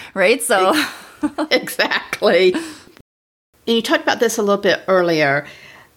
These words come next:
Speaker 2: about the body and emotions.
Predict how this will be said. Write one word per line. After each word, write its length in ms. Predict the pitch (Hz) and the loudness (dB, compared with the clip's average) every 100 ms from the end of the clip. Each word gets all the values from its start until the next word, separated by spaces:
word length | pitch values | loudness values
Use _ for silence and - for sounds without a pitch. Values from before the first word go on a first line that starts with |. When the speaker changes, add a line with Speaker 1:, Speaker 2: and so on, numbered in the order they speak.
| - | -6
Speaker 2:
about 560 | 226 269 262 220 - - _ _ - | -4 -2 2 0 0 -10 _ _ -4
the 100 | 202 | -4
body 540 | 208 208 220 214 202 | 0 0 2 2 0
and 120 | 190 | 2
emotions. 960 | 180 175 170 175 - 147 131 120 101 - | 0 2 2 2 0 -2 -4 -6 -10 -14